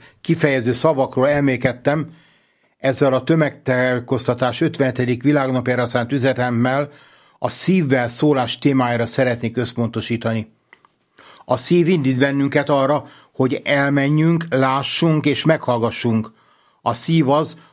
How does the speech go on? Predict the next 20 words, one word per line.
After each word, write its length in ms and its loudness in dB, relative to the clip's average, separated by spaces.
ami 240 2
nyitott 600 2
és 160 2
befogadó 560 0
kommunikációra 880 0
késztet. 580 -4
Miután 380 0
begyakoroltuk 720 2
a 80 4
meghallgatást, 960 -2
amelyhez 460 0
várakozásra 800 0
és 160 -2
türelemmel 500 2
van 160 0
szükségünk, 720 0
tartózkodva 760 0
álláspontok 720 0
előítéletes 800 0
érvényesítésétől, 1300 0